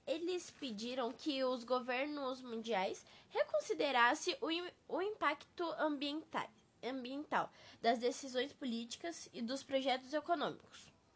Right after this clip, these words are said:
É, ele deu impulso, é, para o Fundo, é, do Meio Ambiente Global, é, G E F, e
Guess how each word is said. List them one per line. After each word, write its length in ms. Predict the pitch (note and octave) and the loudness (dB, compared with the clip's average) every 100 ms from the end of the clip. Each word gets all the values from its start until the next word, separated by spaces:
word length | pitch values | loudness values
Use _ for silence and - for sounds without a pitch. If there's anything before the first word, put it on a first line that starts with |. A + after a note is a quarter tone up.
| - - - - - - - | -20 -20 -20 -20 -20 -20 0
É, 500 | B3+ C4+ C4+ C4 A#3+ | 4 4 4 2 4
ele 240 | C#4 G4 C5+ | 4 6 6
deu 180 | E4+ D4+ | 6 6
impulso, 880 | D4 C4+ - A#3 B3+ C4+ - B3 A3 G3 | 4 -2 -4 -2 -2 -4 -2 0 0 2
é, 680 | A#3 A#3 A#3 A3+ A3 A3 A3 - | 4 6 6 6 6 2 -2 -2
para 240 | B3+ C4 | 2 2
o 60 | D4+ | 0
Fundo, 680 | - A3+ B3 D4+ B3 A#3 A#3 - - - - | -4 -6 -2 -2 -2 -2 -4 -16 -20 -20 -4
é, 220 | - B3 B3 | 4 6 4
do 160 | A3 | 2
Meio 240 | C4+ C4+ C#4 | 2 4 4
Ambiente 960 | C#4 C4 C4 C#4+ - D#4 D#4 D#4 D#4 - _ _ - A#3 | 2 2 0 -2 -2 0 0 0 -2 -10 _ _ -18 -10
Global, 580 | B3 C#4+ D4 G#3+ C#3 - - _ _ _ _ _ - _ _ - - - _ _ | -4 -2 0 0 0 -6 -20 _ _ _ _ _ -20 _ _ -20 -20 -20 _ _
é, 340 | G#3+ G3+ G3+ | 4 6 6
G 220 | G#3+ A3 A#3+ | 2 0 2
E 380 | C4 D4+ - C4+ A#3+ F#3 | 2 0 0 0 2 0
F, 260 | - - - - _ - - - - | -2 -14 -20 -20 _ -20 -20 -14 -2
e 420 | D#4+ D#4 C#4 | 0 2 0